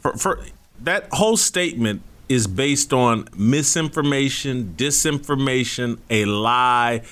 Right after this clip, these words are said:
a false, an equivalency. Name a, a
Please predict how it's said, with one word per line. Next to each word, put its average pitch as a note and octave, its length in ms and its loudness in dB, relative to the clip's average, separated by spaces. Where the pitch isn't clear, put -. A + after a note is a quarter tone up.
a G2+ 80 2
false, - 800 0
an A2 200 2
equivalency. C3+ 1000 0
Name G#3 540 2
a, E3 40 0
a C#3+ 500 0